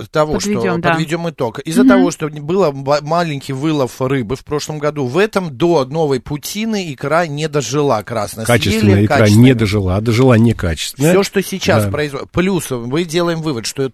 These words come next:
Speaker 1: те банки, которые маркированы, вот здесь вот на банке есть дата изготовления, на днище она написана, значит, весной икру не производят.
Speaker 2: То есть мы
Speaker 1: Стало
Speaker 2: должны,
Speaker 1: быть,
Speaker 2: если
Speaker 1: это
Speaker 2: сейчас покупать
Speaker 1: замороженные
Speaker 2: консервированную, то смотреть, чтобы она была зимней,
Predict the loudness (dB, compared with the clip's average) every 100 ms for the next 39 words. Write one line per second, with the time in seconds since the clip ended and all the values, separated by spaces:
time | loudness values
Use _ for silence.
0 | _ -2 0 0 0 0 0 -4 -12 -10
1 | -6 -6 -6 -8 -4 -2 0 -2 -4 -6
2 | -6 -8 -6 -8 -6 -4 -2 -2 -4 -10
3 | -10 -10 _ _ _ -2 2 2 0 -6
4 | -8 -10 -8 -6 -4 -4 -4 -6 -8 -6
5 | -8 -6 -6 -6 -6 -6 -6 -8 -10 -10
6 | -8 -8 -6 -8 -8 _ _ -10 -8 -6
7 | -8 -10 -12 -6 -4 -4 -4 0 2 2
8 | -2 -8 -6 -4 -2 -4 -4 -6 -2 -2
9 | -2 -2 -2 2 0 0 -10 -14 _ 0
10 | 2 4 4 2 0 0 0 -2 0 2
11 | 4 4 2 0 0 0 0 0 2 2
12 | 0 -2 0 0 0 -2 -2 -4 -2 -4
13 | -2 0 2 0 -4 -8 0 2 2 0